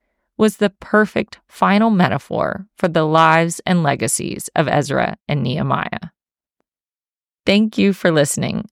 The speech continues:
and please continue to participate in this Bible reading challenge. Next week, we are reading Nehemiah thirteen. Spoiler alert, the last chapter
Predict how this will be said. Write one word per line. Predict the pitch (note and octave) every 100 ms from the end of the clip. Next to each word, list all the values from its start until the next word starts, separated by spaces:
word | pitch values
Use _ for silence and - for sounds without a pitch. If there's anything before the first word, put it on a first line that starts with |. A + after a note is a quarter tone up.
| -
and | F#3
please | - G#3+ A3+
continue | - A3+ G#3+ F3+ F3
to | D#3+
participate | E3 - E3+ - F#3
in | -
this | D#3
Bible | - C#3+ C3+ D3
reading | C#3+ C3+ C3+
challenge. | - A2 - - - - _ _ _ _ -
Next | F#3+ G#3+ - G3+
week, | G3+ G3+ -
we | F3+ D#3+
are | C#3+
reading | D3+ D3+ D3 D3
Nehemiah | F3+ G3+ F#3 D#3+ D#3 D#3
thirteen. | - D3+ - _ - - - - - _ _ _ _ _ _
Spoiler | - - F3+ E3+ D3 C#3
alert, | C#3 C#3+ D3 - _ -
the | E3
last | E3 E3 E3+ -
chapter | F3+ E3+ - F#3 G3